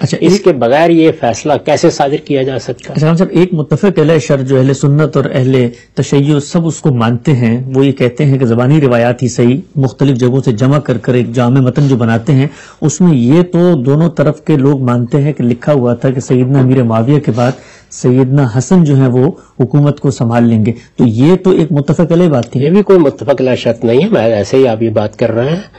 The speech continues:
Speaker 2: आप इसकी तहकीक दोबारा करें, फिर देखें कि किस तरह ये मुत्तफिक अलह शर्त है। लेकिन थोड़ी देर के लिए मान लीजिए तो सैयदना हसन तो दुनिया से रुखसत हो चुके थे उस वक्त।
Speaker 1: नहीं, सैयदना अमीर मुआविया से पहले ही रुखसत हो गए।
Speaker 2: जाहिर है,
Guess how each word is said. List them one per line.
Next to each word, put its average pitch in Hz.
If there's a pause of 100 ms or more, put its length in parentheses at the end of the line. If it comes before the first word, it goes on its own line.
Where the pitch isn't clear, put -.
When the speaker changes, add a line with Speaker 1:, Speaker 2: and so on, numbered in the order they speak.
(280)
Speaker 2:
आप 107
इसकी 123
तहकीक 123
दोबारा 107
करें, 135
फिर 117
देखें 113
कि 127
किस -
तरह 139
ये 131
मुत्तफिक 113
अलह 120
शर्त 117
है। 151
लेकिन 135
थोड़ी 185
देर 156
के 151
लिए 151
मान 160
लीजिए 123 (520)
तो 107
सैयदना 123
हसन 139
तो 139
दुनिया 131
से 139
रुखसत 165
हो 160
चुके 160
थे 160
उस 151
वक्त। - (260)
Speaker 1:
नहीं, 139
सैयदना 147
अमीर 151
मुआविया 147
से 151
पहले 160
ही 175
रुखसत 143
हो 123
गए। 117
Speaker 2:
जाहिर 92
है, -